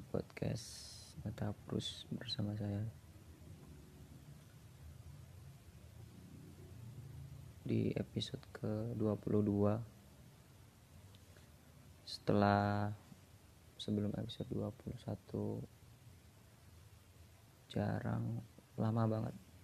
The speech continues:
nggak ngetek. Sekarang pengen lagi, soalnya nggak ada kerjaan aja. <laughs> Sambil nunggu buka puasa. Ini direkam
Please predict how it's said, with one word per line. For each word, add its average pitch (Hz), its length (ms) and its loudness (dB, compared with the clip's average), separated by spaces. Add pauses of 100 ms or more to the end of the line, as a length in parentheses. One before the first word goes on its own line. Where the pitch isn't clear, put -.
nggak 104 560 2 (400)
ngetek. - 320 2 (1300)
Sekarang 104 560 0 (1040)
pengen 104 640 2
lagi, 101 320 -2 (240)
soalnya 110 640 -2 (1700)
nggak 107 160 6
ada 101 80 0
kerjaan 107 400 4
aja. 107 240 0 (800)
<laughs> - 720 -18
Sambil 113 240 10
nunggu 110 320 10
buka 101 160 8
puasa. 107 560 6 (480)
Ini 117 320 6
direkam 110 1300 4